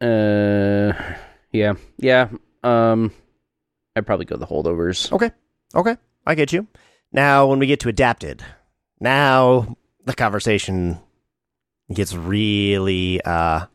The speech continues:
Speaker 2: aggressive, let's just say. 'Cause I, I love all five of these. I think they're all incredible.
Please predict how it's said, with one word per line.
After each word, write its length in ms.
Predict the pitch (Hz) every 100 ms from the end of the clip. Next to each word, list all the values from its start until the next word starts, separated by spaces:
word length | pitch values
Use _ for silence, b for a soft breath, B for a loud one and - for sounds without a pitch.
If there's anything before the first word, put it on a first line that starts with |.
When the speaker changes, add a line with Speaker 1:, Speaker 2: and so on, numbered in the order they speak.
| _ _ _ _ _ _ _ _ _ 110
Speaker 2:
aggressive, 600 | - 95 - 67 - -
let's 160 | 90 -
just 140 | -
say. 240 | 71 82 - _ _ _ _ _ _ _ _ _ _ _ _ _
'Cause 180 | - 110 -
I, 680 | 120 123 127 127 123 120 -
I 160 | 113
love 260 | 117 113 101
all 220 | 82 95
five 300 | - 85 82
of 80 | 85
these. 320 | 87 87 - -
I 60 | 95
think 200 | 98 90
they're 180 | 90
all 280 | 92 92 87
incredible. 720 | 95 90 - 92 90 104 113